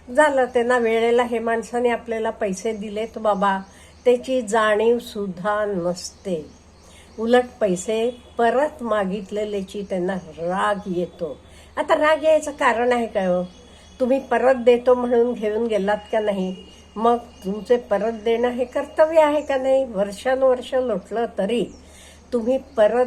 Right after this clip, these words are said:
देत नाही म्हणजे तुमचं नेचर आहे बुडवणारच, बुडवणारच. आणि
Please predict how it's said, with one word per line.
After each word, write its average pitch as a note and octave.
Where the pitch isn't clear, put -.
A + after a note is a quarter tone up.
देत G#3+
नाही F#3
म्हणजे D4+
तुमचं D4
नेचर B3+
आहे C4+
बुडवणारच, D#4
बुडवणारच. D4
आणि A#3+